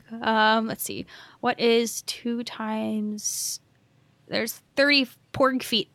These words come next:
surrounding me. Well, actually, wait. Um, Kathleen and Kennedy are still in my purse 'cause I broued them with me to, um,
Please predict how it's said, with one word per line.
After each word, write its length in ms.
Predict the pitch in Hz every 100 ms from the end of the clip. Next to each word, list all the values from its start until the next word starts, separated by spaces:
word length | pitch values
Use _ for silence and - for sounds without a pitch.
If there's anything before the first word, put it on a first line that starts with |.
| _
surrounding 400 | - 226 226 214
me. 180 | 202 196 - -
Well, 100 | 269
actually, 260 | 285 285 262
wait. 300 | 233 190 -
Um, 400 | 240 226 220 214
Kathleen 460 | - - 285 339 311
and 100 | 269
Kennedy 400 | 285 269 254 220
are 80 | 214
still 260 | - 247
in 40 | 240
my 120 | 208
purse 360 | - 233 214 -
'cause 140 | 220
I 80 | 214
broued 220 | 214 208
them 140 | 208
with 200 | 190 208
me 160 | 208 185
to, 260 | - 190 180
um, 320 | 175 190 202